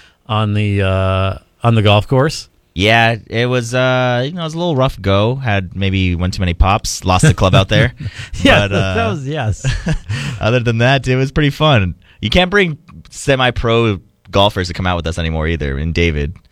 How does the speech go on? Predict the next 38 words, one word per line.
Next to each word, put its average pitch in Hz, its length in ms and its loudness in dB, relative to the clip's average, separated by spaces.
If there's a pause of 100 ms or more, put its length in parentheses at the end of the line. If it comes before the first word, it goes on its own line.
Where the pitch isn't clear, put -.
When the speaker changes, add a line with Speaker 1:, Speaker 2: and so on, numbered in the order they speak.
(120)
Speaker 1:
Okay, 135 320 2
yeah, 117 280 2
that 120 220 0
was 135 480 -2
Speaker 2:
This 156 240 -4
guy 82 280 -2
smoking 131 580 -2
it 120 100 0
with 107 140 -2
a 101 60 2
f-, - 300 -10 (140)
three 135 400 0
iron, 98 380 0
smoking, 113 260 -4
like, 92 180 -2
three 117 260 -4
fifteen 113 540 -2
down 95 140 0
the 92 80 -6
fairway. 95 720 -2
Speaker 1:
It 156 80 0
wasn't 185 420 0
three 143 160 0
fifteen. 120 400 0
It 123 40 4
was, 127 100 2
like, - 140 4
Speaker 2:
Okay, 95 100 0
yeah, 85 100 4
I 80 40 4
know. 78 100 2
Speaker 1:
two - 60 -4
thirty 127 280 2
with 107 120 0
this 98 160 0
three 110 220 0
iron. 104 260 2
But, 139 380 4